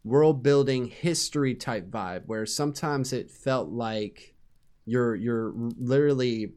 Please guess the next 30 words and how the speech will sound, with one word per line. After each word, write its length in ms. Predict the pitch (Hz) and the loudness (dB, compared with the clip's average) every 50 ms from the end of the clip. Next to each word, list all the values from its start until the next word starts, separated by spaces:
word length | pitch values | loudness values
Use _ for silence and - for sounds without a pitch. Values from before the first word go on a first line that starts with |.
| - | -10
reading 460 | 117 120 120 127 131 135 123 127 120 110 | -6 0 2 2 2 2 2 0 -2 -2
a 60 | 104 | -4
history 720 | 101 - 135 123 - - - 110 107 92 80 82 - - _ _ _ _ - | -4 -4 -4 -4 -4 -4 -6 -6 -6 -6 -6 -8 -12 -16 _ _ _ _ -4
book 320 | - 117 95 - - - _ - | -2 -2 -2 -4 -8 -16 _ -12
in 140 | 113 117 104 | -10 -8 -8
school, 520 | - - - - 127 110 90 71 76 82 - - - - - - | -6 -6 -4 -2 -2 -2 -2 -4 -6 -10 -16 -20 -20 -20 -16 -8
where 380 | - 113 113 110 104 101 101 98 | -4 -2 -2 0 -2 -2 -4 -6
he 300 | 101 - - 131 135 135 | -8 -8 -6 -4 -2 0
would 400 | 131 131 120 113 107 104 92 - - _ _ - - - _ _ - | 0 0 0 0 -2 -2 -6 -8 -14 _ _ -20 -20 -20 _ _ -6
describe 500 | 120 120 - - - 139 143 143 131 123 | -2 -2 0 2 4 4 4 4 4 2
the 140 | 135 131 | 2 2
events 520 | 127 117 104 110 120 117 113 107 110 - 113 | 2 0 0 -2 -4 -2 -2 -4 -4 -4 -4
as, 300 | 107 107 101 101 98 - | -2 -2 -2 -4 -4 -4
like, 180 | 104 104 101 | -6 -6 -6
they 120 | - 107 104 | -4 -6 -4
were 160 | 104 104 101 | -4 -4 -4
real 380 | 101 110 117 117 117 110 107 101 | -4 -4 -2 -2 0 -2 -2 -4
things 380 | - - 110 107 104 104 - | -4 -6 -6 -4 -4 -6 -6
that 120 | 107 104 101 | -8 -8 -6
had 220 | 107 104 92 90 | -6 -8 -8 -8
actually 420 | 92 101 107 - - - 110 107 104 | -8 -10 -10 -10 -8 -6 -4 -4 -4
happened, 420 | 107 95 95 98 - 101 98 101 | -4 -6 -8 -8 -10 -10 -10 -8
and, 180 | 98 98 101 90 | -8 -8 -8 -8
and 200 | - 98 110 101 | -8 -8 -8 -8
the 80 | 95 | -6
way 220 | 98 110 110 117 110 | -6 -4 -4 -4 -4
he 100 | 113 113 | -6 -8
presents 580 | 113 - 101 90 92 101 107 107 - - - - | -8 -8 -12 -10 -8 -8 -8 -8 -8 -10 -10 -10
them, 240 | 95 90 90 87 - _ _ _ _ _ _ _ - - | -10 -12 -12 -14 -18 _ _ _ _ _ _ _ -16 -12
uh, 300 | 90 90 90 87 87 85 | -10 -8 -8 -10 -12 -14